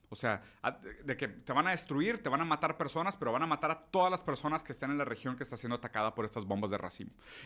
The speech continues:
Entonces, esto a lo que apunta, y como fue en el, en el, en el caso de Vietnam y Laos, lo que va a suceder aquí es que Estados Unidos está proporcionando estas bombas a Ucrania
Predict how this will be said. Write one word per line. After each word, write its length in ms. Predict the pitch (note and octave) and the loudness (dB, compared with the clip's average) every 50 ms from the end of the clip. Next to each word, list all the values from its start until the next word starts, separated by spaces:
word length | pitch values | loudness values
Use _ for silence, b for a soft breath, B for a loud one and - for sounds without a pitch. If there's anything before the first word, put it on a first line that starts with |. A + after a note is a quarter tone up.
| G2 | -8
Entonces, 420 | B2 A#2+ D#3 D3 G3 G3+ E3+ - - - | -4 -4 -2 0 2 0 0 0 0 0
esto 240 | E3+ F#3 - - G#3+ | 0 0 0 0 0
a 20 | |
lo 100 | G3 F3 | 0 2
que 120 | - E3 D3 | 2 2 0
apunta, 480 | - F3+ G3 G#3 F#3 - E2+ E2+ - - | 2 2 2 2 4 4 2 2 2 2
y 120 | B2+ - | -2 -2
como 300 | - - A#2+ G#2+ G#2 G#2 | 0 2 2 2 2 0
fue 460 | - - C3+ D3 D3+ D3+ C3+ - - - | -2 2 4 6 8 8 6 4 0 -2
en 200 | A2+ G#2 G2+ G#2 | -2 0 2 2
el, 320 | G2+ G2+ G2 F#2+ F#2+ - | 2 4 2 2 0 -2
en 180 | - G#2 F#2+ F#2+ | -2 -2 -2 0
el, 300 | F#2+ F#2 F#2 F#2+ F#2 F#2 | 0 0 0 -2 -2 -2
en 140 | - G2+ G#2 | -2 0 0
el 120 | G2+ G2 | 0 2
caso 280 | - C#3 D3 - - C3 | 2 2 2 2 2 0
de 40 | A#2 | 2
Vietnam 400 | A2 A2 G#2+ A2 A#2 A#2+ C3+ D3 | 2 0 2 4 4 4 4 4
y 60 | D#3 | 2
Laos, 360 | E3 E3+ C#3+ A#2+ C#3+ - B B B B B B | 6 6 6 6 6 2 B B B B B B
lo 120 | C3 C3+ | 2 4
que 100 | - D3 | 4 2
va 120 | C3 - E3+ | 0 -2 -2
a 20 | |
suceder 400 | - - G#3 - F#3 D3 C#3+ D#3 | -4 -6 -6 -2 -2 0 0 0
aquí 380 | E3+ E3 - - F3 G3+ A#3 - | 0 -2 -2 -4 -4 -4 -6 -6
es 160 | - B2+ - | -6 -6 -4
que 80 | - F3 | -4 -4
Estados 380 | E3+ - D#3 D#3 E3+ E3 - | -2 0 0 0 0 0 0
Unidos 340 | D#3 C#3+ D3+ C#3+ C#3+ C#3+ - | 0 0 2 2 0 0 -2
está 240 | B2 - - C#3 - | -4 -2 -2 -2 -2
proporcionando 560 | - C#3+ B2+ D3+ B2+ - C3+ A#2 A#2+ B2 B2 | -2 -2 -2 -4 -4 -2 0 0 2 2 2
estas 240 | A#2+ B2 - B2+ A2 | 0 0 -2 -4 -2
bombas 300 | A#2+ B2 A#2+ A#2+ B2+ A#2 | 0 0 2 0 0 0
a 40 | G#2 | -4
Ucrania 440 | G2+ - - B2 B2 C#3 D3+ - | -4 -2 0 0 0 0 -2 -4